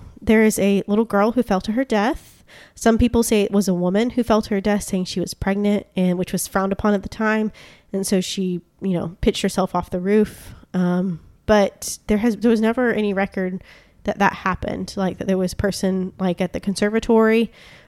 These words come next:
or any other record of anybody doing that at all. So they're not really sure where that one comes from, but multiple people have said they've seen that. There's an unnamed nurse with this, if there's a picture of it, looks like she has a jaw deformity, and she's pushing a gurney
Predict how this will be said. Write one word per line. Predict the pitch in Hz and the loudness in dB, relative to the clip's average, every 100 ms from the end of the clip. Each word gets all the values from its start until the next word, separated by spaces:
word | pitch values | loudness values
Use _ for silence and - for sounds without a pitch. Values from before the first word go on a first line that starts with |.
| - | 0
or | 202 | 4
any | 214 247 - | 6 6 6
other | 208 226 185 185 | 6 6 6 4
record | 185 - 180 180 | 0 0 -2 0
of | 180 | 0
anybody | 180 170 170 | 0 -2 -2
doing | 170 - | -6 -6
that | 190 180 202 | -6 -6 -4
at | - | -4
all. | - 180 | -4 -6
So | - 202 185 180 175 | -2 2 4 4 2
they're | 247 | 2
not | 311 | 4
really | 247 208 | 6 4
sure | - 190 | 4 2
where | 180 | 2
that | 175 | -2
one | 175 | -6
comes | - 175 170 | -4 -6 -6
from, | - - 185 | -6 -4 -2
but | 180 196 | -2 0
multiple | 208 - 202 | 0 0 0
people | 202 185 185 | 2 2 0
have | - 180 180 - | 0 0 0 -2
said | - 190 | -4 -2
they've | 180 175 | -2 -8
seen | - 175 175 | -6 -6 -4
that. | 175 - - - - - - _ _ | -6 -8 -12 -20 -20 -20 -20 _ _
There's | 226 226 202 - | 8 8 6 0
an | 196 | 0
unnamed | 190 233 262 269 202 | 4 4 4 4 2
nurse | 190 190 - - - - - | 2 0 -2 -6 -10 -8 -6
with | 190 | 0
this, | 196 - | 0 0
if | 196 | -4
there's | - 208 202 | 2 2 4
a | |
picture | - 247 - - | 2 0 0 -2
of | 190 | -2
it, | - - - _ - | -6 -8 -20 _ -2
looks | - | 2
like | 202 | 2
she | - | 4
has | 190 | 2
a | 190 | 2
jaw | - - 190 | 0 0 0
deformity, | 233 254 254 294 302 339 - - - _ | 0 2 2 2 2 2 -2 -12 -20 _
and | 202 | -2
she's | - 190 | 0 -4
pushing | - 202 - 202 185 | -4 -4 -2 -2 -2
a | 185 | -6
gurney | 165 185 190 185 170 | -4 -2 0 0 -2